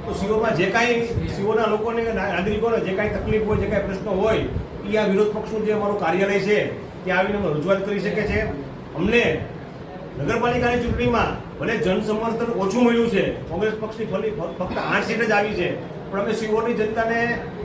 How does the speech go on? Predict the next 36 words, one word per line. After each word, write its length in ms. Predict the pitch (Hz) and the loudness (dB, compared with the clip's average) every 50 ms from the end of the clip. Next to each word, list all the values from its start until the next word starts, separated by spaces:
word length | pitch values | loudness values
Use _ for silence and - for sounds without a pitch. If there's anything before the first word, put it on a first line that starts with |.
| - 214 | -4 -2
એક 260 | 214 208 - - - | -2 -2 -2 -2 0
પ્રોમિસ 280 | 175 185 226 247 - 247 | 2 2 4 4 4 4
આપીએ 280 | 233 240 - 254 247 | 2 4 4 4 4
છીએ 320 | - - 214 190 - - - - - - - - | 4 4 2 0 0 0 -2 -6 -8 -10 -8 -6
કે 80 | 147 | -4
સિહોર 320 | 143 - 180 185 185 214 208 | -2 -2 -2 0 0 0 0
નગરપાલિકામાં 960 | 208 202 - 220 - - 220 220 233 233 226 226 226 226 233 233 240 240 - - - - - - | 0 0 0 0 -2 -2 -2 -2 -2 -2 0 0 0 2 2 0 0 -2 -4 -6 -8 -10 -8 -2
કોઈ 160 | 165 190 226 | 2 4 4
પણ 180 | 214 254 247 175 | 6 4 4 2
ભ્રષ્ટાચાર 400 | 175 175 175 220 226 220 226 220 | 2 0 0 0 2 2 2 0
થતો 280 | - - 185 - 233 240 | 0 -2 0 0 2 2
હશે 340 | 240 196 214 226 185 123 | 4 4 4 4 4 2
તો 360 | - - - - - - - 185 | 0 -2 -6 -10 -10 -6 -4 -2
અમે 140 | 202 220 | 0 0
ભ્રષ્ટાચાર 420 | 208 170 170 175 196 202 196 185 170 | 0 0 -2 0 0 0 0 0 -2
થવા 340 | - - - 147 175 208 220 | -2 -2 0 2 2 4 4
નહીં 180 | 233 233 226 | 4 2 2
દઈએ. 300 | 233 240 240 240 247 247 247 - - - - - - - - | 0 0 0 0 0 0 -2 -4 -8 -12 -12 -14 -14 -14 -12
અને 140 | 220 226 233 247 247 247 254 254 254 254 - - | -4 -2 -2 0 2 2 2 2 0 -2 -2 0
જ્યારે 260 | 156 151 202 262 277 | 0 4 6 6 6
પણ 300 | 269 269 262 240 190 - - - - - - - - - | 6 4 4 2 2 0 -4 -6 -8 -10 -12 -14 -12 -6
સિહોરના 340 | 214 214 214 220 226 240 220 | -2 0 0 2 2 0 0
લોકોને 320 | 214 214 208 233 233 226 | 0 0 0 0 -2 0
કોંગ્રેસ 280 | 208 196 196 196 214 208 | 0 0 0 0 0 0
પક્ષની 300 | 175 190 196 - 202 202 | 0 0 0 0 0 0
જરૂરિયાત 380 | - - 175 190 196 196 175 160 | -2 -2 -2 0 0 0 0 0
હશે, 380 | 156 - 214 208 - - - - - - - - - | 0 2 2 4 4 2 0 -2 -4 -8 -8 -6 -4
કોઈ 100 | 208 208 | -4 -2
ગરીબ 300 | - 160 175 196 214 190 | 2 2 4 4 4 2
માણ-, 240 | 202 214 220 214 220 | 2 2 0 0 0
માણસને, 540 | 202 185 196 220 208 - 220 220 208 - 220 | -2 0 0 0 0 0 -2 -2 0 0 2
અ, 260 | 208 202 196 196 190 | 2 4 4 4 2
કોંગ્રેસ 280 | 190 190 190 208 208 180 | 2 2 0 0 0 -2
પક્ષની 220 | 196 - - 220 196 | -4 -4 -4 -2 -2
જરૂરિયાત 320 | 175 175 185 208 196 196 | -2 -2 0 0 0 0
હશે 260 | 196 165 - 214 190 | -2 0 2 2 2